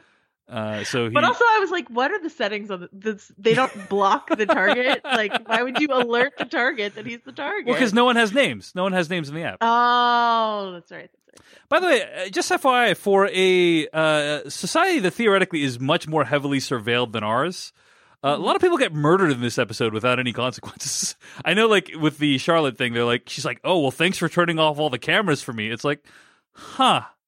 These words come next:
Speaker 1: I guess that's, uh, sufficient, huh?
Speaker 2: I just
Speaker 1: To
Speaker 2: don't understand why everyone doesn't have one of those little, like, red buttons that turn off all the cameras around them. <laughs> Like, how easy are those to make? Is it,
Speaker 1: <laughs>
Speaker 2: like,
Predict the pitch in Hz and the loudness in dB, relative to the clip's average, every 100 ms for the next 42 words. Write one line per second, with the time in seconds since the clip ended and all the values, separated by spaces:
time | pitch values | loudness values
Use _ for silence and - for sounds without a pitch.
0 | _ _ _ - 170 220 - 208 202 - | _ _ _ -4 0 0 2 0 0 0
1 | 214 208 196 190 190 185 _ _ _ - | 4 6 6 4 2 0 _ _ _ -10
2 | 196 247 - 127 95 - 151 160 _ _ | -2 0 0 -2 -4 -2 0 -2 _ _
3 | - 294 294 294 440 453 427 330 247 - | -2 0 2 2 0 0 -2 0 0 0
4 | 208 220 202 180 180 180 180 180 170 170 | -4 -4 -4 -4 -4 -8 -2 0 0 -2
5 | 160 160 170 165 156 156 160 - 185 180 | -2 -2 0 2 4 4 2 -2 -12 -2
6 | 180 160 165 151 170 160 151 240 156 160 | 0 0 0 -2 -2 -2 0 2 2 2
7 | 165 196 - 151 151 165 160 135 147 156 | 0 0 0 0 0 0 0 0 0 -2
8 | 170 196 - - - - 196 226 277 269 | -2 -2 -6 -18 -16 0 2 4 2 0
9 | 240 233 - - - 247 277 294 277 254 | -2 -4 -4 -8 0 2 4 2 0 2
10 | 262 - - 262 147 370 - 214 175 208 | 0 0 0 0 2 0 2 2 2 2
11 | 190 | 0